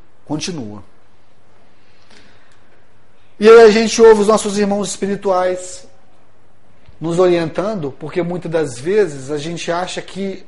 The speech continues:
é, a vida, é, encarnada e a vida desencarnada são duas coisas diferentes, quando na realidade nós estamos envolvidos num contexto espiritual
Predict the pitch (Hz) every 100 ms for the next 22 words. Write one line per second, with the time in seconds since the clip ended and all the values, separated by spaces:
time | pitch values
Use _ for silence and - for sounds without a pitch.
0 | - 147 156 160 151 147 139 131 120 117
1 | - - - - - - - 143 143 139
2 | 233 180 147 139 - - - - - -
3 | 143 139 139 135 135 139 143 170 151 165
4 | 208 175 156 147 143 143 156 151 147 135
5 | 147 147 131 135 180 202 139 113 - 147
6 | 151 160 - 156 156 143 - 185 143 135
7 | 117 - - - - - 147 147 139 151
8 | 143 147 165 170 170 160 160 156 151 147
9 | 135 156 156 165 160 139 151 156 - -
10 | 143 135 151 180 180